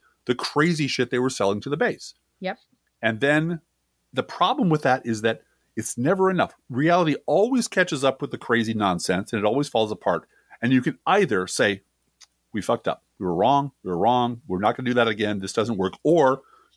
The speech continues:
Speaker 1: you, you go deeper. You go deeper
Speaker 2: You double
Speaker 1: and deeper.
Speaker 2: down and you wind up violent. That's what happens.
Speaker 1: Yes, you do.
Speaker 2: You wind up with death threats to congressional spouses.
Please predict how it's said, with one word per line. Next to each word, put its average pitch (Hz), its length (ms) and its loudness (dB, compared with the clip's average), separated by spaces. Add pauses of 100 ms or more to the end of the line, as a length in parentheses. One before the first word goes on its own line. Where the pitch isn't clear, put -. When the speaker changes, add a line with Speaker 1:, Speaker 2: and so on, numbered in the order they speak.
(100)
Speaker 1:
you, 85 140 -10 (140)
you 98 140 -2
go 98 160 0
deeper. - 380 0 (520)
You 98 100 -4
go 98 160 2
deeper 185 320 4
Speaker 2:
You 170 60 6
double 277 140 2
Speaker 1:
and 262 60 6
deeper. 247 60 8
Speaker 2:
down 233 180 4
and 208 120 4
you 190 80 0
wind 226 320 2
up 190 200 2
violent. 165 480 -2 (160)
That's 202 240 0
what 190 140 2
happens. 147 380 -4
Speaker 1:
Yes, - 60 -2
you 139 60 0
do. 214 80 0
Speaker 2:
You 185 60 2
wind 180 300 2
up 170 260 2 (160)
with 185 300 -2 (420)
death 185 260 0
threats - 380 -10
to 156 400 0
congressional 156 800 0
spouses. - 720 -6